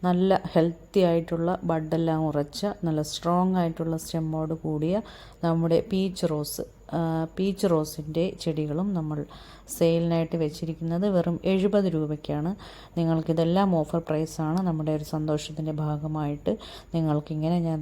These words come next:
റേറ്റ് ഇട്ടാണ് ഇത് തരുന്നത്. അപ്പോൾ റെഡ് റോസ്, പിങ്ക് റോസ്, ആ,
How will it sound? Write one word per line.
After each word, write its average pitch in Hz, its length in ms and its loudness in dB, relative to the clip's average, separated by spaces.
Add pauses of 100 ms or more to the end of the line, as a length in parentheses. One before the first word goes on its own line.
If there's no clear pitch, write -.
റേറ്റ് 143 320 -2
ഇട്ടാണ് 156 440 -4
ഇത് 147 260 -6
തരുന്നത്. 135 480 -4 (460)
അപ്പോൾ 190 240 6
റെഡ് 180 300 4
റോസ്, 180 540 6
പിങ്ക് 170 340 2
റോസ്, 165 520 0 (180)
ആ, 156 400 0